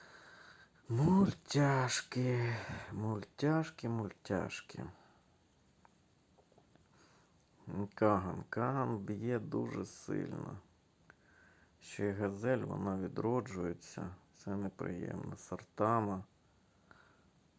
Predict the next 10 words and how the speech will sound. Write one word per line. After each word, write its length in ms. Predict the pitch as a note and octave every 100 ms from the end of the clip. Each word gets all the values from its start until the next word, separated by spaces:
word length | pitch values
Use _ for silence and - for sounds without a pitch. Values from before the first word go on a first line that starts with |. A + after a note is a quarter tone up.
| _ -
може 460 | G2 G2 G2+ F#2+ F#2
зняти 540 | F#2 F#2+ F#2+ F#2 G2
Людвига, 580 | G2 A2+ A#2 G2+ F#2+ F#2+
але, 220 | F#2+ G#2+
напевно, 520 | A2 G2+ - G#2 G2+ G2
Людвиг 380 | G#2+ A#2 G2+
все 220 | F#2+ - G2+
ж 120 | -
таки 260 | - -
нам 340 | F#2+ F#2+ F#2+